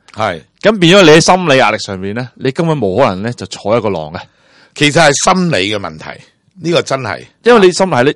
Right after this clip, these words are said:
Speaker 2: 因為你再，你去到一毫，就嚟就再打啦，再落就。
Speaker 1: 係啊。
Speaker 2: 咁變咗你玩騰訊嘅牛證呢，其實因為行得太快，三百幾蚊嘅嘢呢，太快啊！你，
Speaker 1: 係。
Speaker 2: 你把握唔到呢，或者你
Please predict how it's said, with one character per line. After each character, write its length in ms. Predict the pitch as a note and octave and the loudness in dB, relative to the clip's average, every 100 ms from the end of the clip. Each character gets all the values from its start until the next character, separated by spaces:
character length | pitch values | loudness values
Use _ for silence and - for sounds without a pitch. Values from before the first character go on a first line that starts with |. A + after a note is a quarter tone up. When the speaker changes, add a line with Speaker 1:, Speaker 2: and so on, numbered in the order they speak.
| _ | _
Speaker 2:
因 100 | A#3 | 2
為 120 | G3 | 2
你 360 | G#2+ A#2 B2+ C3+ B2+ | 2 0 0 -2 0
再， 260 | C3+ C#3+ - - - | 4 4 2 -4 0
你 80 | C#3+ | 2
去 100 | D3+ | 4
到 100 | E3 | 4
一 20 | |
毫， 240 | E3 A2+ E2+ - - - - | 2 -2 -8 -8 -20 -20 -2
就 100 | C#3 | 2
嚟 260 | A#2+ G#2 G2 | 4 4 2
就 0 | |
再 220 | A#2+ A2+ | 0 2
打 200 | G2 A#2+ | 2 4
啦， 100 | A#2 | 2
再 140 | A2 G#2 | 2 -2
落 140 | F2+ | -2
就。 100 | F2 F2 - | -6 -10 -10
Speaker 1:
係 180 | G2+ G#2 | -12 -10
啊。 140 | A2 G#2+ | -12 -2
Speaker 2:
咁 180 | A3+ A3+ | -2 -2
變 320 | - E3 D#3 C#3+ | 0 2 2 2
咗 180 | C#3+ - _ _ - | 2 2 _ _ -2
你 260 | B2+ D3+ - _ - | 0 -2 -6 _ -8
玩 400 | A2 A#2 F#3 - _ _ _ - | -4 -2 -4 -10 _ _ _ -14
騰 320 | A2 F2+ G2+ | -12 -10 -8
訊 160 | A#2+ | -6
嘅 200 | B2 - | -4 -4
牛 160 | F#2 F2+ | -8 -6
證 140 | B2 A#2+ | -6 -4
呢， 140 | C#3 C3 _ - | -4 -6 _ -8
其 120 | A#2 | -2
實 100 | B2+ | 2
因 60 | |
為 60 | G3+ | 2
行 160 | - G#2 | 0 -6
得 80 | |
太 240 | - F#2 E2 | -8 -8 -8
快， 220 | - G2 | -4 -4
三 280 | - C3+ C#3 | 0 0 0
百 80 | G#2 | -2
幾 140 | G#2 | -2
蚊 100 | G#2+ G#2+ | -2 -2
嘅 160 | F#2 | 0
嘢 40 | F#2 | 0
呢， 220 | G2+ G2+ - _ _ | -2 -4 -10 _ _
太 260 | - G2+ G2+ | -8 -2 0
快 260 | G2 F#2+ F2+ | 0 0 -2
啊！ 60 | - - _ - | -6 -20 _ -4
你， 80 | C#3 | -4
Speaker 1:
係。 60 | - _ B2 | -4 _ -10
Speaker 2:
你 300 | G#2 C#3 D#3+ - | -2 0 -2 -2
把 220 | G#2+ E3 | 2 2
握 60 | D3+ | 2
唔 60 | F2+ | -6
到 140 | - G#2 B2+ | -4 0 4
呢， 320 | C#3 C#3 B2+ | 4 4 2
或 100 | A2+ | 2
者 140 | C#3 D3 | 2 2
你 200 | G#2+ | 2